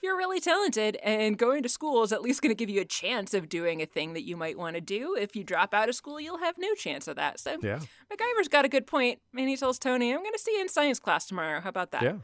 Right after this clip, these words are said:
Speaker 1: We're, uh, repealing your suspension that happened earlier today because of <laughs> the little explosion
Speaker 2: Hmm.
Speaker 1: that happened, and, uh, see you tomorrow."
Speaker 2: And the weird chase through the hallway.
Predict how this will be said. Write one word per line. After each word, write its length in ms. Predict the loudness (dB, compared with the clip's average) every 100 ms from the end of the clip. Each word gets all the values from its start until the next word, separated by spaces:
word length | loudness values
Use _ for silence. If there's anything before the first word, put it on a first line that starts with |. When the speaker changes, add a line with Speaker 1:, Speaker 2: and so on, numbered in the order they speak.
| -6
Speaker 1:
We're, 260 | 0 2 4
uh, 220 | 6 4
repealing 540 | 2 -2 -2 2 2
your 120 | 2 0
suspension 640 | -2 -2 -2 0 -2 -2
that 100 | -2
happened 380 | 0 0 -2 -6
earlier 340 | -4 -4 -4 -8
today 320 | -4 0 0
because 340 | -2 -2 0
of 180 | 0 -8 -12 -14
<laughs> 180 | -14 -2
the 80 | 0
little 320 | 8 10 10
explosion 640 | 8 4 2 10 12 12 8
Speaker 2:
Hmm. 40 | 6
Speaker 1:
that 140 | 6
happened, 500 | 8 8 6 4 4
and, 300 | 2 4 4
uh, 240 | 8 8
see 140 | 6 2
you 60 | 4
tomorrow." 220 | 6 6
Speaker 2:
And 100 | 4
the 80 | 2
weird 320 | 4 4 4
chase 320 | 2 0 0
through 140 | -4 0
the 100 | 4
hallway. 420 | 4 4 2 -2